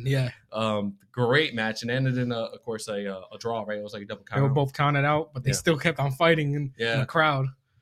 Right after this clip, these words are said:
Speaker 2: Yeah, yo,
Speaker 1: Like,
Speaker 2: they're
Speaker 1: with
Speaker 2: so
Speaker 1: chairs, and
Speaker 2: athletic.
Speaker 1: they were
Speaker 2: They're
Speaker 1: just,
Speaker 2: actually athletic
Speaker 1: yeah.
Speaker 2: for their age. They're crazy athletic for their age. But god damn, like, it was, it was actually, like, it showcased, like, they're both, like, they're, they're the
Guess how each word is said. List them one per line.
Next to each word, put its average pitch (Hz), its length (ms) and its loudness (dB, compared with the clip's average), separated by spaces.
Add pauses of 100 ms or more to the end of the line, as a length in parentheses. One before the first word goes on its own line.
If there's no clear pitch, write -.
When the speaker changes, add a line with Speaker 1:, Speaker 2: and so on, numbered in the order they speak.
Speaker 2:
Yeah, 120 160 -2 (100)
yo, 139 220 4
Speaker 1:
Like, 120 80 2
Speaker 2:
they're 143 120 2
Speaker 1:
with 139 120 2
Speaker 2:
so 175 140 2
Speaker 1:
chairs, 185 400 8
and 160 80 2
Speaker 2:
athletic. - 20 2
Speaker 1:
they 156 80 0
were 156 100 0
Speaker 2:
They're 147 100 0
Speaker 1:
just, 135 120 -2
Speaker 2:
actually 117 200 -2
athletic 120 180 2
Speaker 1:
yeah. 139 140 2
Speaker 2:
for 107 40 -2
their 104 160 -8
age. 101 100 -10
They're 151 140 -8
crazy 127 320 -4
athletic 98 340 -10
for 101 100 -14
their 98 120 -10
age. 98 240 -16
But 95 100 -16 (100)
god 139 240 -6 (120)
damn, 120 300 -4
like, 113 100 -8
it 151 40 -2
was, 165 120 -4
it 151 80 -2
was 160 140 -4
actually, 139 240 -6
like, 107 320 -6
it 113 140 -14
showcased, 123 500 -4
like, 101 160 -10
they're 107 160 -8
both, 113 380 -4
like, 101 180 -18 (100)
they're, 101 160 -12
they're 104 220 -6
the 98 180 -18